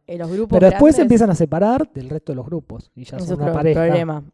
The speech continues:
Speaker 1: sí.
Speaker 2: Y eso es un, eso es un problema
Speaker 1: Se
Speaker 2: para, para el resto
Speaker 1: quiebra.
Speaker 2: de los amigos,
Speaker 1: Sí, no,
Speaker 2: que ya
Speaker 1: está,
Speaker 2: lo empiezan a
Speaker 1: está
Speaker 2: mirar
Speaker 1: mal.
Speaker 2: con rencor. <laughs>
Speaker 1: Digo, "¿Qué hiciste? ¿Qué están haciendo?
Speaker 2: Claro.
Speaker 1: ¿Por qué nos dejan solos? ¿Por qué no podemos ir al cine con ustedes?".
Speaker 2: <laughs>
Speaker 1: <laughs> Tipo, es así. Bueno, pará, este estudio, ¿sabes lo que decía? Algo muy
Speaker 2: ¿Qué decía?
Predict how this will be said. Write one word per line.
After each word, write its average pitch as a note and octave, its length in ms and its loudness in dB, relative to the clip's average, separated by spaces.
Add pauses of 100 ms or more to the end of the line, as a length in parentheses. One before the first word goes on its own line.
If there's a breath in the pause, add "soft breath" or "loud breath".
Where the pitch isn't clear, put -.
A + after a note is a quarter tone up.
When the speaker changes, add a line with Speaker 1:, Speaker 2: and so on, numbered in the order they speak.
(140)
Speaker 1:
sí. - 120 -6
Speaker 2:
Y E3 40 -2
eso E3 100 0
es - 80 -4
un, F3 120 -2
eso E3 260 -2
es F#3 100 -8
un E3 200 -4
problema D#3+ 420 0
Speaker 1:
Se D3+ 120 0
Speaker 2:
para, D#3+ 160 -6
para F#3 160 6
el F3+ 40 4
resto F3 140 4
Speaker 1:
quiebra. - 20 0
Speaker 2:
de F3+ 80 4
los D#3+ 140 0
amigos, D#3+ 560 -2
Speaker 1:
Sí, E3 280 -6
no, D#3+ 140 -4
Speaker 2:
que D3+ 40 -4
ya - 40 -2
Speaker 1:
está, E3 120 -2
Speaker 2:
lo E3+ 60 2
empiezan E3 240 0
a - 20 -2
Speaker 1:
está D#3 100 -2
Speaker 2:
mirar D#3+ 140 0
Speaker 1:
mal. - 80 -2
Speaker 2:
con D#3+ 120 0
rencor. D3 560 0
<laughs> - 460 -8
Speaker 1:
Digo, E3+ 160 -6
"¿Qué D#3+ 100 -10
hiciste? D3+ 480 -10 (320 loud breath)
¿Qué - 80 -12
están F3 200 -4
haciendo? D3+ 580 -8
Speaker 2:
Claro. D#3 280 -2
Speaker 1:
¿Por E3+ 140 -2
qué F#3 100 -8
nos F3+ 160 -4
dejan D#3 360 -12
solos? D3+ 180 -12
¿Por G3 120 -10
qué C4+ 60 -2
no D4 60 0
podemos C4+ 260 -2
ir G#3+ 80 -2
al G3 80 -2
cine F#3+ 180 -8
con E3+ 140 -8
ustedes?". E3 840 -4
Speaker 2:
<laughs> - 0 -
Speaker 1:
<laughs> A#3 180 2
Tipo, C#4 340 4 (440 loud breath)
es C4 160 -2
así. B3 200 -2
Bueno, C4 220 0
pará, C#4 220 -6
este D4 140 -8
estudio, D4 340 -6
¿sabes C4+ 140 -4
lo C4+ 60 -2
que A#3 120 -2
decía? A3 380 -8
Algo A#3+ 160 -2
muy C4 200 -8
Speaker 2:
¿Qué G#3+ 100 -8
decía? F3 100 -2